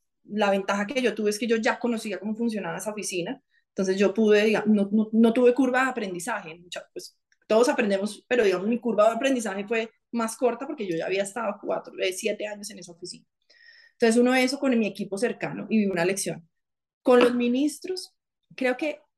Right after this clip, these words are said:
la ventaja o, o, o lo positivo que yo tuve siempre fue el respeto.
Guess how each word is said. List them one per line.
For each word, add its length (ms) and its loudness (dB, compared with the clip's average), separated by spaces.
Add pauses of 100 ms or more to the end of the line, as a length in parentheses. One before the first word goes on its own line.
la 220 -2
ventaja 720 -2
o, 80 4
o, 480 0
o 320 -2
lo 180 0
positivo 960 -2 (840)
que 160 4
yo 240 2
tuve 460 2
siempre 520 0
fue 180 2
el 100 -2
respeto. 960 -6